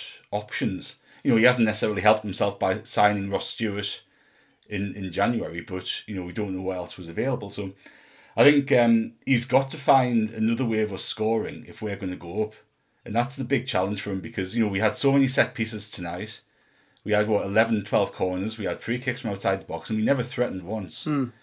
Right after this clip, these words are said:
Speaker 1: And if we can't score, if we can't find a different way from scoring from open play, we've got to maximise those set pieces, 'cause otherwise we're gonna come up short.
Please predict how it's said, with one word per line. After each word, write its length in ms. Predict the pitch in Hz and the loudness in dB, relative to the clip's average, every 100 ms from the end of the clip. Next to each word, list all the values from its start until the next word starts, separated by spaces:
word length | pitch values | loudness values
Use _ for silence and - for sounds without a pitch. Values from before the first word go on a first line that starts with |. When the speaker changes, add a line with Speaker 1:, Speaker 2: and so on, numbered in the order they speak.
| _ - | _ -12
Speaker 1:
And 100 | 104 | -4
if 100 | 107 | -4
we 60 | 110 | -2
can't 300 | - 131 139 | 4 6 6
score, 440 | - 123 117 113 | 4 6 6 4
if 120 | 107 | -4
we 60 | 101 | 0
can't 220 | 131 151 | 2 4
find 200 | 151 139 | 6 4
a 20 | |
different 240 | 120 131 123 | 4 -2 -2
way 100 | 117 | -2
from 140 | 113 | -2
scoring 260 | 104 120 110 | 0 2 2
from 140 | 104 107 | 0 -2
open 200 | 113 87 | -2 -4
play, 160 | 117 | -4
we've 200 | 98 90 | -4 -4
got 200 | - 127 | 0 0
to 60 | 123 | 2
maximise 540 | 110 101 117 101 90 | 0 0 -4 -4 -4
those 200 | 107 95 | -6 -6
set 220 | - 87 - | -4 -6 -6
pieces, 300 | 95 107 - | -8 -8 -8
'cause 140 | 95 | -4
otherwise 640 | 117 107 87 80 87 - - _ _ _ | -2 -2 -2 -4 -6 -10 -10 _ _ _
we're 120 | - 95 | -12 -4
gonna 200 | 101 87 | -2 -2
come 180 | 95 | -6
up 120 | 90 - | -8 -8
short. 360 | 87 87 87 | -4 -4 -6